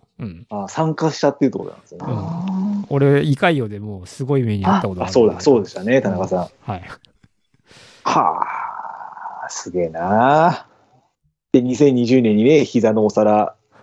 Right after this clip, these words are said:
Speaker 2: みどりさん骨折したりとか、
Speaker 3: <laughs> はい。はい。
Speaker 2: まあね、盲腸破裂
Speaker 3: 破裂。
Speaker 2: されたりとか。
Speaker 1: <laughs> これ、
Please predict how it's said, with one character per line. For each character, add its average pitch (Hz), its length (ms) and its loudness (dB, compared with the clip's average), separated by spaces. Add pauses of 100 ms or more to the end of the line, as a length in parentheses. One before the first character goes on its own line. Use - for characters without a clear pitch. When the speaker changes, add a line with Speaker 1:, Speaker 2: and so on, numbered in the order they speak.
Speaker 2:
み - 80 2
ど 427 60 2
り 381 40 -4
さ 370 120 0
ん - 20 4
骨 370 200 -2 (140)
折 117 140 -2
し - 80 -6
た 180 100 6
り 156 120 2
と 123 80 4
か、 107 360 2 (320)
Speaker 3:
<laughs> - 400 -20
は 226 140 -4
い。 - 0 -
は - 0 -
い。 190 100 -12 (400)
Speaker 2:
ま 95 140 0
あ - 20 -6
ね、 107 200 4
盲 110 260 2
腸 98 440 2 (380)
破 - 180 2
裂 120 180 4
Speaker 3:
破 185 60 2
裂。 190 300 2
Speaker 2:
さ 175 100 2
れ 131 100 4
た - 180 2
り 165 120 -4
と 214 220 2
か。 - 360 -4 (260)
Speaker 1:
<laughs> 196 140 -16
こ - 160 0
れ、 185 60 0